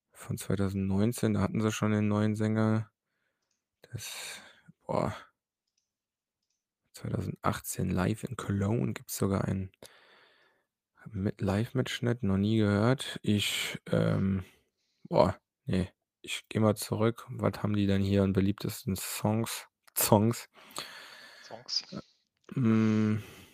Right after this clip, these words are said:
Speaker 2: Ich hab auch grade überlegt, ob es nicht irgendwas Älteres gibt, weil ich bin bei den, also, ich mein, klar, die neuen Sachen, ich will jetzt die Namen nicht sagen, weil das muss auf die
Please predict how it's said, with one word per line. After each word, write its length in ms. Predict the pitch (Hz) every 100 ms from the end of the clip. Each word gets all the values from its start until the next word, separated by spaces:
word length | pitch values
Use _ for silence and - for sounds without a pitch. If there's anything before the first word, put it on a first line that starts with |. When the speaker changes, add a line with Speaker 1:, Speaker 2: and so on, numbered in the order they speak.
| _ _ _
Speaker 2:
Ich 120 | -
hab 60 | 131
auch 160 | 123 -
grade 160 | 117
überlegt, 240 | 110 110 -
ob 60 |
es 140 | 120 -
nicht 140 | 131
irgendwas 280 | - 131 - -
Älteres 460 | 127 180 - 92 92
gibt, 140 | 101
weil 60 | 98
ich 140 | -
bin 300 | - 127 127
bei 80 | 127
den, 200 | 120 117 110
also, 80 |
ich 60 | 101
mein, 120 | 113
klar, 180 | - 104
die 80 | 113
neuen 280 | 107 107 120
Sachen, 200 | 110 123
ich 120 | -
will 80 | 113
jetzt 120 | -
die 40 | 104
Namen 200 | 104 123
nicht 100 | 107
sagen, 200 | 110 110
weil 80 | 101
das 140 | -
muss 220 | 110 107
auf 100 | 110
die 80 | _